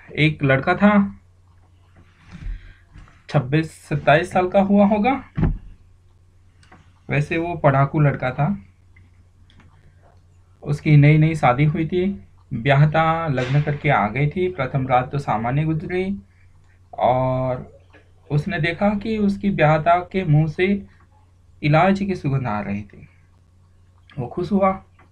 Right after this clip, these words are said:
और फिर, अ, दूसरी और तीसरी रात हुई और हम बिस्तर होने का समय आ रहा, हो गए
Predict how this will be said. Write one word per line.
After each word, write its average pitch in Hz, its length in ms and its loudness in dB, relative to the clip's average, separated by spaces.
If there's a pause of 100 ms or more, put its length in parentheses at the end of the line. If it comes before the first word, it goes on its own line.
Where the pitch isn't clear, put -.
(720)
और 123 460 -4 (1700)
फिर, 127 240 0
अ, 117 200 2 (2000)
दूसरी 185 440 4
और 170 180 4
तीसरी 143 260 -4
रात 165 400 -2 (1600)
हुई 196 340 0 (520)
और 131 340 2
हम 185 220 4
बिस्तर 196 280 0
होने 147 220 4
का 151 120 0
समय 131 360 -2
आ 131 120 4
रहा, 143 360 0 (1200)
हो 185 140 2
गए 220 340 2